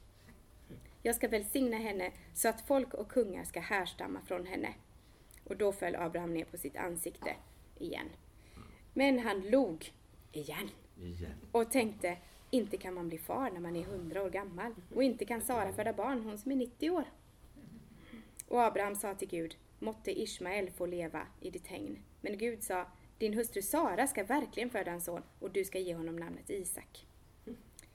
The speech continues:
Speaker 1: Mm, mm, mm. "Vad Ismael angår har jag hört din bön. Jag ska välsigna honom så han blir fruktsam och förökar sig övermåttan.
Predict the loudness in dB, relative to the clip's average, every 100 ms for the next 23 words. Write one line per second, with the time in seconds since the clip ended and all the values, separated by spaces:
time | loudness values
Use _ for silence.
0 | -20 0 6 6 4 -6 4 4 4 -4
1 | -20 -20 -20 -20 -20 -20 -18 2 4 6
2 | 6 4 0 2 2 4 2 2 2 2
3 | 0 0 -2 0 2 2 2 -2 -2 -2
4 | 0 0 -2 0 2 4 4 2 2 -2
5 | -2 0 -2 0 -4 -4 -2 0 0 0
6 | -4 -2 -2 0 0 0 -4 -6 -6 -6